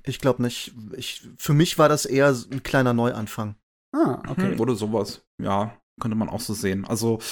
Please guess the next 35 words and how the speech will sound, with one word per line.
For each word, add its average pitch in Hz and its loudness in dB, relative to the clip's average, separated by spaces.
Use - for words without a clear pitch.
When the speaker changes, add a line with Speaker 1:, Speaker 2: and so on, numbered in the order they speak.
Speaker 3:
Yakuza 135 2
drei 117 4
ist 127 0
ja - -2
der - 0
erste, 131 0
äh, 113 0
H-D-Teil 151 -2
gewesen 147 -4
auf - -6
der - -8
PlayStation 131 0
Speaker 1:
Hm, - -
Speaker 3:
drei, 131 0
dann 143 2
Speaker 1:
hm. 135 4
Speaker 3:
mit 127 2
der 127 0
neuen 120 2
Engine. 147 -4
Speaker 1:
Nein, 147 4
Entschuldigung, 160 4
da 147 8
Speaker 3:
Hm? - 8
Speaker 1:
muss 139 0
ich - -8
dich 123 0
verbessern. 131 2
Speaker 3:
Oh. 147 2
Speaker 1:
Äh, 127 6
davor 151 4
gab 151 6
es - 0
noch 135 2
Kensan. 113 2